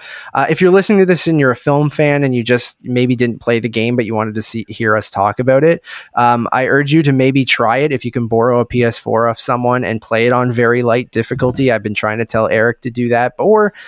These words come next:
again, the H B O show is, is, is coming, or watch some streams on Twitch, but this needs to be experienced even if you, um, you know, aren't a gamer. And I just feel like great stories are great stories, and video games are starting to have amazing stories.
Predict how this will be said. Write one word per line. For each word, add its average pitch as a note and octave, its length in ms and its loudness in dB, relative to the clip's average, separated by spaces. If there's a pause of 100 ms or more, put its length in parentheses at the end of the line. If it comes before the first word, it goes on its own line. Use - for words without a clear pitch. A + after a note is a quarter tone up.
(160)
again, C3 420 0
the C3+ 120 0
H C#3+ 220 0
B D3 140 2
O C3 140 2
show C#3 400 2
is, B2 300 0
is, A#2+ 440 -4 (300)
is A#2+ 200 -4
coming, B2+ 420 -2
or A2 180 0
watch A#2 320 0
some B2 100 -4
streams A2+ 420 -2
on G#2 160 -2
Twitch, - 460 -4
but G#2+ 220 0 (320)
this E3+ 220 0
needs D#3+ 260 2
to D#3 80 -6
be C#3+ 100 4
experienced A#2+ 720 -2
even A#2+ 180 -2
if A#2+ 200 -4
you, A2 320 0
um, F#2+ 420 -2
you A#2 220 -8
know, F#2+ 240 -4 (320)
aren't A2+ 320 0
a A#2 60 -2
gamer. F#2+ 540 -4
And G#2+ 300 -4
I A#2 100 0
just A#2 220 -8
feel B2 160 -2
like A2+ 160 -2
great A#2 260 -2
stories G#2+ 400 -2
are G#2 160 0
great G#2 260 -2
stories, A#2+ 580 -4
and A2 200 -8
video A2 280 -4
games G#2 340 -6
are G2 40 -8
starting G#2 460 -4
to G2+ 80 -14
have F#2+ 320 -2
amazing G#2+ 800 -6
stories. F#2+ 580 -6